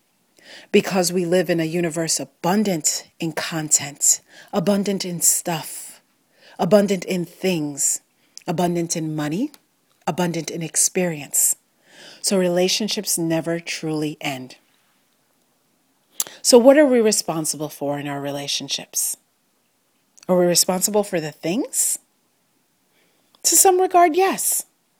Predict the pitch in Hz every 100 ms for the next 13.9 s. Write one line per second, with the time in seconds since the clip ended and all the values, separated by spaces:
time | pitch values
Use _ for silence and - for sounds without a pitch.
0 | _ _ _ _ _ _ _ _ _ _
1 | _ _ _ _ _ _ _ - 226 254
2 | 262 247 262 339 - 240 - 160 160 -
3 | 156 151 - 151 147 147 147 139 143 151
4 | 143 151 - - - 190 180 160 - 160
5 | 151 - - - - _ _ _ _ _
6 | _ _ _ _ _ _ _ _ _ _
7 | _ _ _ _ _ - - - - -
8 | _ 190 190 175 170 165 - 175 170 -
9 | - - - 175 175 151 147 _ _ _
10 | _ _ - 190 175 - - 170 180 180
11 | - - 147 - - - _ _ _ _
12 | _ _ _ _ _ _ - 180 180 190
13 | 180 156 165 156 151 - - -